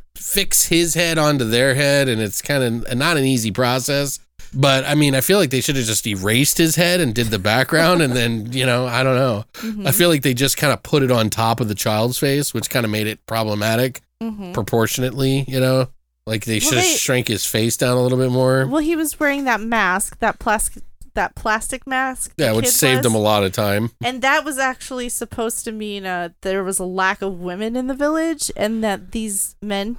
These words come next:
Speaker 2: these, all the same men were, like, obsessed with femininity.
Speaker 1: Really?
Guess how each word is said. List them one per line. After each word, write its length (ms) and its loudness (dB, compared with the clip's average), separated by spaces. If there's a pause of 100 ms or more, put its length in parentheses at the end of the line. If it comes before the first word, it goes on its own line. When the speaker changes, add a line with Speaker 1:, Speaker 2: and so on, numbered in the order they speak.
(120)
Speaker 2:
these, 380 -8 (100)
all 180 -2
the 60 -10
same 260 -2
men 180 -4
were, 100 -2
like, 300 -4
obsessed 760 -2 (100)
with 220 -2 (380)
femininity. 720 -4 (360)
Speaker 1:
Really? 400 2